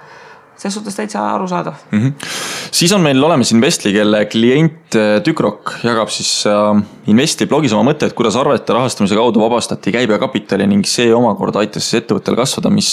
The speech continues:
Speaker 2: on minu meelest väga tore selline lugemine või tähendab, äh, võib-olla selliseid, ähm, vastaspoole edulugusid peaks olema rohkem.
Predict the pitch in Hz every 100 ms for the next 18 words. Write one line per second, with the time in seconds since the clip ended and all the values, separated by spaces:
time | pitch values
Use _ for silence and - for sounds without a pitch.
0 | - 101 104 101 - - - - 123 160
1 | 123 107 - 127 110 127 147 107 - 104
2 | 104 107 151 110 104 101 131 123 92 -
3 | - - - - - 107 104 - 143 165
4 | 151 147 139 117 107 104 - 107 107 107
5 | 107 104 - - _ _ _ - 117 143
6 | 156 120 104 - 104 107 135 160 123 104
7 | - 101 - 123 110 - 104 107 113 -
8 | - 101